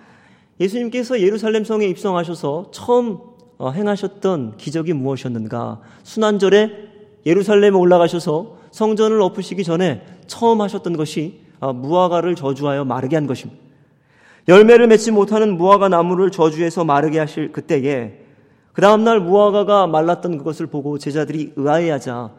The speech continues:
예수님이 오늘 이 두 가지, 믿음의 기도와 회개의 기도의 중요성을 말씀해 주십니다.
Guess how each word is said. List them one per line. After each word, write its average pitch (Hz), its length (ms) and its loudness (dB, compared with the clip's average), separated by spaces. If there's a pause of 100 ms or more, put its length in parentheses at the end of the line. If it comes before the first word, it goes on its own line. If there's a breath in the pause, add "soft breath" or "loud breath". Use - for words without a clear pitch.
(180 soft breath)
예수님이 220 300 -4
오늘 185 240 -4
이 175 80 -6
두 151 140 -14
가지, 123 280 -10
믿음의 147 380 -6
기도와 135 480 -6
회개의 170 400 -4
기도의 139 220 -8
중요성을 127 500 -14
말씀해 120 360 -10
주십니다. 117 380 -16